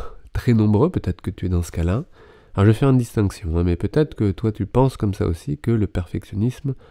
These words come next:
euh, finalement, t'a fait avancer, et c'est grâce à lui que tu en es là aujourd'hui, et que si tu enlevais ça,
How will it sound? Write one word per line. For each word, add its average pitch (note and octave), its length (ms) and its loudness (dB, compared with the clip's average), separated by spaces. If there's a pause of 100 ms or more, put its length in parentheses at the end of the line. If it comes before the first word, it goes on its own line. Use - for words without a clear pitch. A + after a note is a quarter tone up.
(1040)
euh, E2+ 180 0
finalement, G2+ 800 4
t'a G#2+ 160 0
fait - 160 -4
avancer, F2 460 0
et D3 120 4
c'est - 360 0 (100)
grâce A2 540 2
à G2+ 120 -2
lui B2+ 260 2
que - 60 -12
tu - 100 -2
en G#2 100 4
es G2 100 6
là A#2 80 4
aujourd'hui, G#2 500 2
et A2 60 2
que - 140 -2
si - 260 -2
tu - 160 4
enlevais A2+ 280 6
ça, D#3+ 320 -2